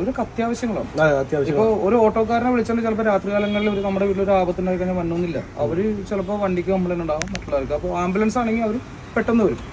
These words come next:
Speaker 1: അതേപോലെ തന്നെ ആന്റിവെനം കിട്ടുന്ന ഹോസ്പിറ്റലുകൾ ഏതാണെന്ന് ആർക്കും അറിയില്ല. പാമ്പിന്റെ ബൈറ്റ് കിട്ടിക്കഴിഞ്ഞിട്ടുണ്ടെങ്കിൽ അത് ഏത് ഹോസ്പിറ്റലിൽ പോണേ, പോകേണ്ടത് എന്നൊക്കെ നമ്മൾ പല പ്രാവശ്യം പറഞ്ഞു കൊടുത്തിട്ട് ആൾക്കാർ അതെല്ലാം മറന്നു പോയിട്ടുണ്ട്.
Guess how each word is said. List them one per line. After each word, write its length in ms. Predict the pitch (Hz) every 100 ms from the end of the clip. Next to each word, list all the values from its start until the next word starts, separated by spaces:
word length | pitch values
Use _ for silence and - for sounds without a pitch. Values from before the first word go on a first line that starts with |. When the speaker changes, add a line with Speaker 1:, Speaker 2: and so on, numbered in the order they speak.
| - - -
Speaker 1:
അതേപോലെ 320 | 202 226 240
തന്നെ 140 | 247 247
ആന്റിവെനം 680 | - 185 214 226 240 247
കിട്ടുന്ന 320 | 220 220 226 208
ഹോസ്പിറ്റലുകൾ 680 | 202 196 - 196 202 202
ഏതാണെന്ന് 340 | 196 190 196 190
ആർക്കും 340 | 175 208 262
അറിയില്ല. 260 | 285 220 143 - - - - -
പാമ്പിന്റെ 360 | 147 151 175 202
ബൈറ്റ് 260 | 196 185 196
കിട്ടിക്കഴിഞ്ഞിട്ടുണ്ടെങ്കിൽ 680 | 208 202 196 202 196 202 196
അത് 140 | 180
ഏത് 340 | 196 175 165 185
ഹോസ്പിറ്റലിൽ 420 | 202 185 208 196
പോണേ, 200 | 190 185 185 175 170 -
പോകേണ്ടത് 480 | 180 175 180 180 190 - 147
എന്നൊക്കെ 480 | 160 180 185 180
നമ്മൾ 220 | 185 180 185 180
പല 140 | 156
പ്രാവശ്യം 420 | 185 220 214 240
പറഞ്ഞു 200 | 208 196
കൊടുത്തിട്ട് 240 | 196 175 180
ആൾക്കാർ 380 | 156 156 170
അതെല്ലാം 420 | 185 175 160 185 208
മറന്നു 220 | 156 156
പോയിട്ടുണ്ട്. 280 | 131 98